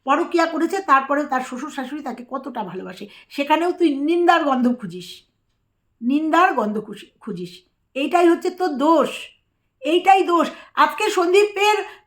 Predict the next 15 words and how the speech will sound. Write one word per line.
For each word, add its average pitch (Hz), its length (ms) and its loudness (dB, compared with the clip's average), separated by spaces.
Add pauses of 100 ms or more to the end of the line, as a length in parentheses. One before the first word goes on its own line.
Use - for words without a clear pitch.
(120)
উম, 285 260 -2
ছেলেকে 370 360 0
নিয়ে 403 220 0
কথা 339 260 4
হচ্ছে, 392 180 -2
কিন্তু 339 200 -2
সন্দীপের 349 380 0
কাছে 370 240 0
ছেলেটা 349 320 2
রয়েছে 339 360 0
এবং 269 240 0
সন্দীপ 294 280 -2
বলছে, 311 320 0
"আমি 349 160 2
লড়বো, 302 560 2